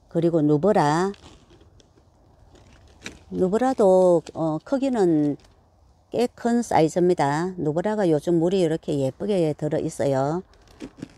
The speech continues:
누보라, 어, 이런 아이도 있고 이렇게 이도도 있고요. 팔천 원입니다. 레이디스 핑거입니다.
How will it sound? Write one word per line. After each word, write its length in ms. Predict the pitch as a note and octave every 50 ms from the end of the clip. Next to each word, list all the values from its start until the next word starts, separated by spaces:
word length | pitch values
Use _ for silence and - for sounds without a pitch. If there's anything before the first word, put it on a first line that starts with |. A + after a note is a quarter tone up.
| - - -
누보라, 960 | - D#3+ D#3+ D3+ D3 - E3 E3 E3 D#3+ D#3 D3+ D#3 E3+ F3+ F#3 F#3+ F#3+ - - - - -
어, 120 | D3 D3+ D3 -
이런 300 | - E3 F3+ F3+ F3 E3
아이도 300 | D3+ D3 C#3+ C3+ - B2+
있고 560 | C3+ C3 - _ - G3 G#3+ G#3+ A3 A3 - _ - _ _ _ _ -
이렇게 500 | - C#3+ C#3+ - - C3+ C3 C#3 D3 - -
이도도 680 | - E3 F#3 F#3+ - G#3+ G3+ G3 F#3+ - F3+ E3+ E3+ D#3 -
있고요. 720 | D3+ - - - G#2+ C3+ B2+ C3 C3 C#3 C#3+ D#3+ F3+ G3 - - - - _ _ _ _ - - - - _ _ _ _ _ _ _ _ _ _ _ _ _ _ - -
팔천 400 | - C4 C4+ C4 - - D4 C#4
원입니다. 840 | C4 G#3 F#3 E3 D#3 D3+ D3 D#3+ D#3+ E3+ F3+ F#3+ G3+ G#3+ A3 A#3 A3+ _ _ - - _ _ _ _ _ - _ _ _ _ _ - - - _ _ _ _ _ - _ _ _ _ _ _ _ _ _ _ _ _ - _ _ _ _ _ _ _ _ _ _ - _ _ -
레이디스 680 | F3+ F#3 A#3 C4 C#4+ D4 C4+ B3 G#3 F3+ - - F3+ -
핑거입니다. 920 | - - D#4+ E4 D4+ C4 F3+ D#3 D3 - C3+ C3+ C#3 D3 D#3+ F3+ G3+ G#3+